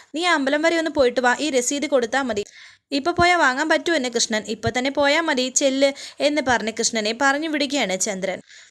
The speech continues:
ശേഷം കാണിക്കുന്നത് മേഘനാഥൻ ആ സ്വാമിയുടെ അടുത്ത് എത്തിയിരിക്കുന്നു. നാഞ്ചി നായ്ക്കർ സ്വാമിയുടെ അടുത്ത് സ്വാമി പൂജകളും ചെയ്തു തുടങ്ങി. സുഭദ്ര കുറച്ചകലെ നിന്ന് ഇതെല്ലാം കാണുന്നുണ്ട്. സുഭദ്രയുടെ ഫോട്ടോ വെച്ചാണ് ഇതൊക്കെ ചെയ്തുകൊണ്ടിരിക്കുന്നത്.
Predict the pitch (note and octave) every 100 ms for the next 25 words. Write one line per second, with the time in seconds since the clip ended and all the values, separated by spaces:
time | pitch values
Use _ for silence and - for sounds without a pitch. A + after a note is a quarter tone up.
0 | _ - E4 E4 F#4+ E4+ C#4+ C4 B3 G3+
1 | C#4+ - _ _ _ _ _ C#4+ D4+ E4+
2 | E4+ D#4 D4+ D4 D#4+ D#4+ C4+ A3+ A#3+ C4+
3 | B3+ A3+ A#3+ G3 G#3+ G3 F#3+ G3+ A#3+ -
4 | - - _ C4+ D4 C#4+ D#4+ D4+ D4+ D4+
5 | D4+ A#3 G#3 G#3+ A3 F#3+ F3+ G#3 A3+ G3+
6 | F3 G3+ B3 B3 C4+ C#4+ D4 D4+ D4 D4
7 | C#4 C4+ C4+ C4 - - - C#4 A3 A3
8 | A#3 D4 - - - F4 F4 C4+ A#3+ C#4+
9 | D4+ D4 A#3+ G#3+ A#3+ - A#3 G#3+ A3 F#3+
10 | G3 - - - B3+ B3+ C#4 D4+ D#4 -
11 | D4 C#4+ F4+ F4 D#4+ B3+ G3+ A3 G3+ G#3
12 | C#4 D4 B3+ B3 B3 G3+ F#3 F#3 F#3